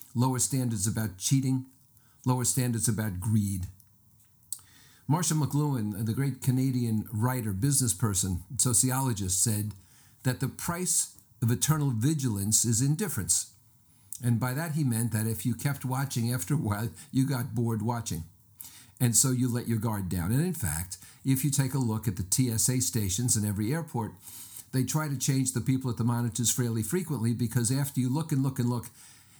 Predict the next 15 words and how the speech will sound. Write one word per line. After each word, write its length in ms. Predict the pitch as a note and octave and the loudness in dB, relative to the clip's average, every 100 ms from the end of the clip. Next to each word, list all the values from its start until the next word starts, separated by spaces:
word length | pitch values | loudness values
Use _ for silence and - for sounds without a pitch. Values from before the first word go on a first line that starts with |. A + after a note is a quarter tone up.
| _ - | _ 0
even 300 | F3+ F3+ D3+ | 0 2 0
a 60 | |
gun 360 | A#2+ C3+ C3+ A2+ | 0 0 2 0
might 220 | A2 A2+ | 0 -2
pass 320 | - A#2 G#2+ | 0 2 2
by, 460 | - B2 A#2 G2 G#2 F#2 - - - | 2 0 -2 -2 -4 -4 -16 -20 0
because 360 | C3 C3+ B2+ | 2 2 2
you 60 | B2+ | 2
get 180 | C#3 - | 0 2
so 240 | D3+ D#3 | 2 0
bored 400 | B2+ B2 C3 C3 | -2 0 2 2
doing 240 | A#2+ A#2+ | 0 0
the 60 | A#2 | 2
same 340 | A#2 B2 A#2+ A#2 | 4 4 2 2
thing 340 | A#2 A#2+ A2+ | 0 0 0